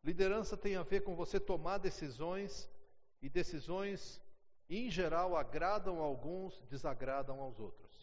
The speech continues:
Eu lembro de uma vez lá na Conde, quando eu mudei o horário do culto da manhã, que era às nove horas da manhã. Aí eu mudei pras dez e meia.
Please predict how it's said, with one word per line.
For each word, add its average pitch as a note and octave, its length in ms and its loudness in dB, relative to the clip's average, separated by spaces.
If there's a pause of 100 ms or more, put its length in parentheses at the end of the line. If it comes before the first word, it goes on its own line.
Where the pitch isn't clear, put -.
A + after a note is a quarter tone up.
(1900)
Eu A#2 80 -6
lembro D#3+ 260 0
de D#3 80 -4
uma D3+ 140 0
vez D3+ 380 0
lá C#3 140 0
na C#3+ 100 0
Conde, D3+ 440 -4
quando C#3 260 -2
eu C#3 80 0
mudei C#3 380 0
o D3+ 80 -2
horário C#3 460 0
do C3 100 -4
culto E3 400 -2
da D3 100 0
manhã, B2+ 360 -4 (160)
que - 80 -4
era B2+ 100 0
às A#2+ 120 -4
nove D3 380 0
horas C#3+ 260 0
da C#3 80 0
manhã. B2 280 -4 (2000)
Aí C3 140 0
eu D#3 80 0
mudei D#3+ 500 0 (420)
pras A#2+ 200 -4
dez E3 320 0
e C#3 40 -4
meia. B2 460 -4